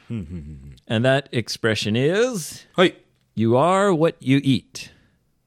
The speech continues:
Speaker 1: You are what you eat. あー、なんかわかった。
Speaker 2: So I always heard this expression. It makes sense, right?
Speaker 1: You are what you eat. はいはい。
Speaker 2: I always thought, okay, yeah, you,
Speaker 1: うん。
Speaker 2: if you eat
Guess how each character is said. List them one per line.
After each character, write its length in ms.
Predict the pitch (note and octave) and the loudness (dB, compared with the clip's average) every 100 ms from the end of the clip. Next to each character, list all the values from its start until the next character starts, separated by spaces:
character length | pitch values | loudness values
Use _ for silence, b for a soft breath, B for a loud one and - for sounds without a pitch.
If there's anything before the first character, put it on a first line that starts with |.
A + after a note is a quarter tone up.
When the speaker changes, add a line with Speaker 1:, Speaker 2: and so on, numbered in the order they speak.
| _ b b b b b _ | _ b b b b b _
Speaker 1:
You 360 | B2 D#3+ E3 - | -8 -6 -6 -8
are 540 | G2+ A#2+ E3+ A#3+ A3+ C#3+ | -8 -6 -4 -2 -2 -2
what 240 | D3 D3+ _ | -4 -8 _
you 200 | C3+ B2+ B2 | -8 -8 -8
eat. 220 | C#3 B2+ | -10 -8
あ 440 | - A3+ A#3+ A#3 F3 | 0 2 4 2 -2
ー、 300 | A#2 G2+ C3+ | -4 -6 -8
な 80 | F3+ | -4
ん 20 | |
か 100 | A#2+ | -2
わ 100 | G#2 | -2
か 80 | F#2+ | -4
っ 60 | - | -10
た。 100 | - - _ - | -16 -20 _ -10
Speaker 2:
So 220 | C#3+ C#3+ | -2 0
I 160 | D#3+ | 4
always 480 | F#3+ F#3 E3 C#3+ B2 | 4 6 6 4 2
heard 300 | A#2+ A#2 A2 | 2 2 2
this 260 | G#2 G2 - | 0 -2 -2
expression. 720 | F#2 - - F2 E2+ - A#2+ | -8 -8 -6 -6 -4 -2 0
It 140 | G#3 B2+ | 2 4
makes 320 | G#2+ F#2+ - | 2 0 -8
sense, 480 | - E2+ D2+ - - | -6 -6 -6 -8 -2
right? 260 | B2 F3+ - _ b b b b b _ | 0 0 -4 _ b b b b b _
Speaker 1:
You 180 | C#3+ C#3+ | -6 -4
are 240 | A#2 A#2 G#2 | 0 0 0
what 180 | G#2+ - | -4 -8
you 120 | G#2 F#2+ | -10 -10
eat. 300 | G#2 D#2 - | -12 -14 -12
は 160 | F#2+ F2+ | -10 -10
い 40 | |
は 100 | D#2 | -10
い。 40 | A2 | -4
Speaker 2:
I 120 | G#2+ | 2
always 320 | G#2+ A2 - | 4 2 0
thought, 240 | A2+ G#2+ E3 | 0 2 0
okay, 500 | F3 G#2 G#2+ A#2+ B2+ | 2 2 4 2 2
yeah, 280 | C3 E2+ E2+ | 2 0 -2
you, 200 | G2 G#2 | -2 -2
Speaker 1:
う 40 | |
ん。 60 | F#2+ _ - | -4 _ -14
Speaker 2:
if 160 | - G#2 | -8 -4
you 60 | G#2 | -2
eat 320 | A#2 A#2+ - | 0 0 -4